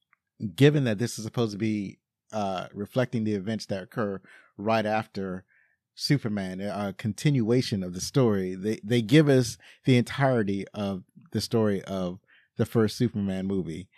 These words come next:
in kind of a montage, i-, in sequential order, telling us the story of Superman. It, it's kind of tiresome, especially after you just watched the first movie recently. But I think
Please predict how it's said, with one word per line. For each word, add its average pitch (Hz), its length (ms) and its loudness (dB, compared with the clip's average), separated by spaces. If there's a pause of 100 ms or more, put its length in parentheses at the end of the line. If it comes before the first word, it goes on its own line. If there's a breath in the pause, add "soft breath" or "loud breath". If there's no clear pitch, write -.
(300 soft breath)
in 123 520 4 (680)
kind 123 200 4
of 101 100 -2
a 95 60 -2
montage, 95 840 0
i-, 104 320 -2 (140)
in 120 240 0
sequential 123 720 -2
order, 92 400 -4 (260 soft breath)
telling 120 360 4
us 101 320 -6 (240)
the 101 60 -6
story 107 300 0
of 92 80 -4
Superman. 98 520 -2
It, 110 240 -4 (320 loud breath)
it's 123 220 0
kind 156 420 -2
of 123 200 4 (300)
tiresome, 117 480 0
especially 120 500 -2
after 110 300 -6
you 104 200 -4 (120)
just 123 380 -2
watched 113 480 0 (440 soft breath)
the 113 180 0
first 120 320 6
movie 95 440 0 (340)
recently. 104 560 0
But 131 300 0
I 123 140 2
think 165 380 0